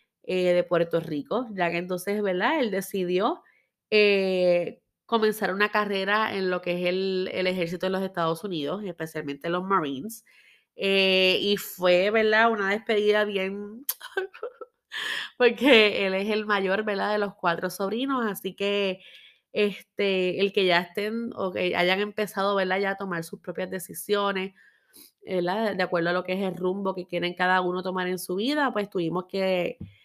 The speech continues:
que despedirlo. Eh, <laughs> este,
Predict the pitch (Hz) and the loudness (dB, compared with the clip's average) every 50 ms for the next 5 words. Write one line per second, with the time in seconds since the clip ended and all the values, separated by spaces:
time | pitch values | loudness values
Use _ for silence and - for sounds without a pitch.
0 | _ _ _ - 196 190 202 208 202 - 208 202 214 262 302 359 370 349 330 302 | _ _ _ 2 4 4 4 2 2 2 4 4 6 4 4 4 4 6 6 6
1 | 311 349 370 359 - - _ _ _ _ _ _ - 226 226 220 214 214 214 208 | 6 4 2 0 -8 -20 _ _ _ _ _ _ 4 6 6 8 8 6 6 4
2 | 208 208 208 202 208 247 226 190 175 175 165 160 - - - - - - - - | 4 4 6 6 4 4 2 0 -4 -6 -8 -10 -12 -16 -20 -14 -14 -8 -2 0
3 | 208 196 180 165 - _ _ - 190 190 185 180 180 165 160 151 135 92 - - | 0 0 -2 -6 -14 _ _ -2 0 0 2 2 2 2 2 0 -2 -6 -8 -12